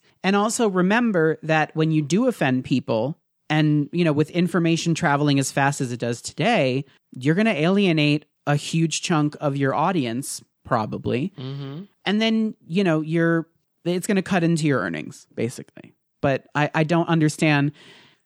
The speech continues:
Speaker 1: <sighs> I don't understand why any of this is happening.
Speaker 2: And
Speaker 1: Why,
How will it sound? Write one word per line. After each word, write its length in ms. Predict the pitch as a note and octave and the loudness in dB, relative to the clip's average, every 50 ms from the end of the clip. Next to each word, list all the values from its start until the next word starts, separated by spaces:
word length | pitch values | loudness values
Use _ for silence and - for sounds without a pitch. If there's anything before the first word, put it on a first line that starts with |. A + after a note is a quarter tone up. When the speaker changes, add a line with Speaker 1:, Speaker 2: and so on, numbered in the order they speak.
| _ _ | _ _
Speaker 1:
<sighs> 420 | - - - - - - - - - | -10 -8 -6 -6 -6 -8 -8 -4 -2
I 80 | A3 | 0
don't 160 | C4+ E4 E4 D#4+ | 0 0 0 -2
understand 760 | C#4+ C4 B3 A#3 G3+ - - - G3+ G#3 A3 A3 G#3+ G3+ F#3+ - | -2 -2 -2 -2 -2 -2 -2 -2 0 0 2 2 2 0 0 -2
why 600 | - C3+ C#3+ D#3+ D#3+ E3+ E3+ F3 F3 E3+ E3 D#3+ - - | -4 -4 -2 0 0 2 2 2 2 0 0 -2 -4 -4
any 320 | D#3+ F3 F3+ F#3+ G3 F#3 E3 | -4 -2 0 0 0 0 0
of 140 | D3 C#3 C#3 | 0 0 -2
this 200 | D3 C#3 - D3 | -2 -2 -2 -6
is 100 | B2 - | -6 -2
happening. 540 | C#3+ C3+ B2+ - - - F2+ D2 - - - _ _ _ - | -2 0 -2 -2 -4 -8 -10 -10 -12 -14 -18 _ _ _ -4
Speaker 2:
And 60 | D#3+ | -2
Speaker 1:
Why, 320 | F3+ G3 G3+ G#3+ G#3+ G#3 | 0 2 2 2 2 0